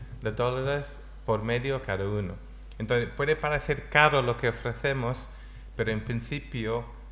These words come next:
es una tecnología bastante difícil de poner en mercado.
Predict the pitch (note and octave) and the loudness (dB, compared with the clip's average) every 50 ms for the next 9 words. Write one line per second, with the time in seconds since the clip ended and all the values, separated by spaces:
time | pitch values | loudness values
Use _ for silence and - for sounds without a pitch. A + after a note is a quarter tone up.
0 | - - - A#2 - - A#2+ A2 A2 - - A2+ A2 - A#2 A2+ A2+ A2 - B2+ | -12 -6 -4 -4 -4 -2 -4 -4 -4 -4 -6 -6 -4 -4 -4 -4 -4 -4 -6 -4
1 | B2+ B2+ B2+ B2+ A#2+ - G#2 - - - A#2 A#2 A#2 A#2 A#2+ A2+ G2+ A2+ G#2 - | -2 -2 -2 -2 -2 -4 -8 -8 -4 -4 -4 -4 -4 -4 -4 -6 -4 -4 -6 -6
2 | - A#2+ - - A#2 A2+ A2 G#2 - - G#2 G#2 G#2 G#2 G#2 G2 G2 F#2+ F2+ - | -6 -8 -6 -6 -6 -4 -4 -6 -4 -4 -4 -2 -2 -2 -2 -2 -4 -4 -6 -6
3 | - G2 F2+ F#2 F2+ F2 E2+ | -6 -4 -4 -4 -4 -6 -8